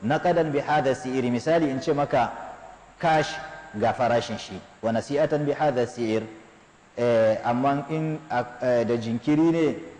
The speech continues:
to ga farashin shi. Ya ce, "Imma an taktafi bi si'iril aqalli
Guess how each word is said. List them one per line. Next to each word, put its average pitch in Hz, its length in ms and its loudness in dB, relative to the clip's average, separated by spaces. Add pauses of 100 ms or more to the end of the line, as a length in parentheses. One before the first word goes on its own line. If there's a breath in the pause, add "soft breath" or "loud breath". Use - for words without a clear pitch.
(520)
to 123 160 -2
ga 107 220 4
farashin 120 480 0
shi. 98 200 -10 (300)
Ya 139 100 0
ce, 139 140 -2
"Imma 139 460 0
an 127 200 0
taktafi 139 600 0
bi 123 120 -2
si'iril 135 540 0
aqalli 165 680 2